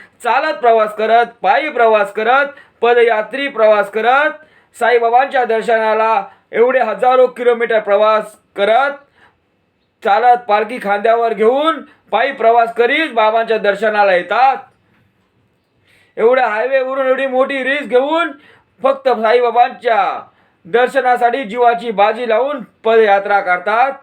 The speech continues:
त्या माझ्या मराठी माणसाला आणि त्याच्या जिद्दीला मी वंदन करतो, कारण इतक्या प्रचंड वेगाने येणाऱ्या वाहनांचा सामना करीत ते पदयात्रा करीत आहेत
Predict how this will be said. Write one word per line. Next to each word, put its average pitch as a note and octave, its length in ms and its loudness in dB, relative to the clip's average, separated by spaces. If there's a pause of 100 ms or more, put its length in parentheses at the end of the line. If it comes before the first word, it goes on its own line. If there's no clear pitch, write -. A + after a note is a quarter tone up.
(680)
त्या A#3 220 0
माझ्या A3 440 0
मराठी A#3+ 460 0
माणसाला A#3 440 2
आणि A#3+ 160 0
त्याच्या A3+ 260 0
जिद्दीला A#3+ 500 -2
मी D4+ 140 -4
वंदन C4+ 600 -2
करतो, C4+ 320 -2 (1700)
कारण A#3 240 -2
इतक्या A#3+ 240 -2
प्रचंड C#4 500 -2 (480)
वेगाने A#3+ 440 2
येणाऱ्या A#3 360 0
वाहनांचा G#3+ 540 0
सामना G#3+ 360 -2
करीत A#3 380 0
ते A#3 60 2
पदयात्रा G3+ 600 0
करीत G3+ 340 -4
आहेत F3 240 0